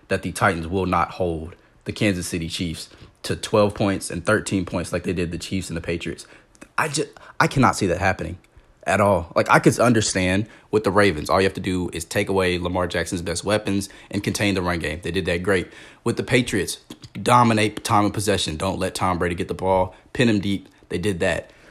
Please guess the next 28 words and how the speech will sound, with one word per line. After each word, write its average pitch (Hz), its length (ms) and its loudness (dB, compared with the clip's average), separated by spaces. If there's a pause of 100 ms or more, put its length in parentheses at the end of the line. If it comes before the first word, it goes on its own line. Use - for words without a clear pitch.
(520)
I 208 80 4
don't 226 160 6
know 165 240 10
how 127 120 8
you 123 200 6
stop - 300 0
this 107 120 -2
Chiefs - 260 -2
team. - 300 -6
The - 60 4
one 165 240 8
team 156 300 10
that 113 120 6
did 113 160 6
it 107 160 4
this 104 160 2
season 104 400 4
was 92 260 6
the 92 100 0
Indianapolis 107 500 4
Colts, 101 300 4
and 98 100 4
they 95 60 4
had 104 100 4
a 98 60 4
good 98 180 4
game 95 240 2
plan 90 400 -2